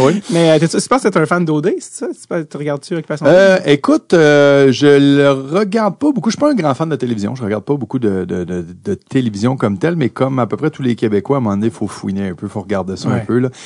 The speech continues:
Speaker 1: Mais je dirais que ce que j'ai pu voir ou consommer d'O D, je le vois plus sur les réseaux sociaux.
Speaker 2: Ouais,
Speaker 1: Il y
Speaker 2: c'est
Speaker 1: en a
Speaker 2: vrai.
Speaker 1: tellement des capsules maintenant
Speaker 2: Ouais,
Speaker 1: que comme
Speaker 2: ouais,
Speaker 1: je travaille
Speaker 2: ouais.
Speaker 1: beaucoup sur mon ordinateur, puis je me laisse aller des fois aller voir, aller cliquer des petits vidéos Instagram. Fait que j'ai, j'ai vu des bribes, euh, ici,
Speaker 2: Ouais.
Speaker 1: là.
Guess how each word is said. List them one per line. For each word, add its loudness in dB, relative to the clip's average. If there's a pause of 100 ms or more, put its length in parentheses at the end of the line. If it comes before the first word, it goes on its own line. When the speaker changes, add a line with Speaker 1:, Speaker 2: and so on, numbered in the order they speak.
(160)
Speaker 1:
Mais -2
je -10
dirais 0
que -2
ce -6
que 0
j'ai 0
pu -4
voir -2
ou 0
consommer -2
d'O -4
D, -4
je -8
le 0
vois -2
plus -6
sur -12
les -6
réseaux -10
sociaux. -16 (140)
Speaker 2:
Ouais, -2
Speaker 1:
Il -2
y -8 (100)
Speaker 2:
c'est -10
Speaker 1:
en -4
a 0
Speaker 2:
vrai. -4
Speaker 1:
tellement 0
des -4
capsules -6
maintenant -2
Speaker 2:
Ouais, 0
Speaker 1:
que -6
comme -2
Speaker 2:
ouais, -2
Speaker 1:
je -6
travaille 0
Speaker 2:
ouais. -2
Speaker 1:
beaucoup -6
sur -10
mon -4
ordinateur, -6
puis -12
je -14
me -6
laisse -6
aller -2
des -6
fois -4
aller 0
voir, -2
aller -4
cliquer -10
des -2
petits -14
vidéos -4
Instagram. -6 (400)
Fait -8
que -4
j'ai, -4
j'ai -6
vu -8
des -4
bribes, -6
euh, -6
ici, -10
Speaker 2:
Ouais. -2
Speaker 1:
là. -8